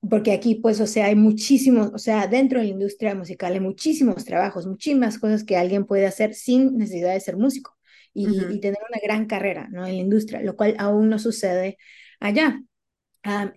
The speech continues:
Speaker 1: siento, y esto es una, o sea, yo asumo que es esto, asumo de que, eh, la razón por la cual se mueve un poquito más, más lento es porque la carrera de ser músico aún no es respetable,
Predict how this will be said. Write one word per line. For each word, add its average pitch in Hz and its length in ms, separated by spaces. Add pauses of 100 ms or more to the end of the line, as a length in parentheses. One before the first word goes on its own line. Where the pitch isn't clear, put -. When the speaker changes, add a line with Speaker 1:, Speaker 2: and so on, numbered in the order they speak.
Speaker 1:
siento, 262 640
y 208 120
esto 208 220
es 233 240
una, 208 560
o 208 100
sea, 180 380 (220)
yo 226 120
asumo 226 760
que 185 140
es 185 140
esto, 185 280
asumo 196 440
de 196 180
que, 170 260 (360)
eh, 180 480
la 175 120
razón 202 260
por 208 140
la 175 120
cual 190 160
se 208 120
mueve 185 200
un 185 80
poquito - 380
más, 185 340 (120)
más 190 440
lento 202 520
es 175 140
porque 214 500 (380)
la 202 200
carrera 220 360
de 220 100
ser 208 240
músico 214 400
aún 196 180
no 208 60
es 208 80
respetable, 185 760